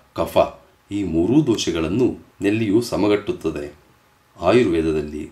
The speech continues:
ಮಾನ್ಯತೆ ಪಡೆದ ಆರು ಬಗೆಯ ರುಚಿಗಳಲ್ಲಿ ನೆಲ್ಲಿಯು ಐದು ರುಚಿಗಳನ್ನು ಹೊಂದಿರುವುದರಿಂದ, ಆಯುರ್ವೇದದ ಬಹುಮೂಲಿಕಾ ರಸಾಯನಗಳಲ್ಲಿ ನೆಲ್ಲಿಗೆ ಅಗ್ರಸ್ಥಾನ. ಅತಿ ಪ್ರಾಚೀನ ಮೂಲಿಕಾ ರಸಾಯನಗಳಲ್ಲಿ ಒಂದಾದ ಚ್ಯವನಪ್ರಾಶದಲ್ಲಿ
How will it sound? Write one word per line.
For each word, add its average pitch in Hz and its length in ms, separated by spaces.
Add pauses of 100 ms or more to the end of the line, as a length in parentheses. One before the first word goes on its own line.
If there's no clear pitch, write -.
ಮಾನ್ಯತೆ 90 460
ಪಡೆದ 78 280
ಆರು 107 400
ಬಗೆಯ 82 340
ರುಚಿಗಳಲ್ಲಿ 78 720 (400)
ನೆಲ್ಲಿಯು 95 580
ಐದು 131 260
ರುಚಿಗಳನ್ನು 87 560
ಹೊಂದಿರುವುದರಿಂದ, 78 800 (480)
ಆಯುರ್ವೇದದ 90 560
ಬಹುಮೂಲಿಕಾ 104 800
ರಸಾಯನಗಳಲ್ಲಿ 90 920 (160)
ನೆಲ್ಲಿಗೆ 85 640
ಅಗ್ರಸ್ಥಾನ. 85 600 (680)
ಅತಿ 98 200
ಪ್ರಾಚೀನ 120 560
ಮೂಲಿಕಾ 110 540
ರಸಾಯನಗಳಲ್ಲಿ 90 760
ಒಂದಾದ 78 600 (100)
ಚ್ಯವನಪ್ರಾಶದಲ್ಲಿ 85 1200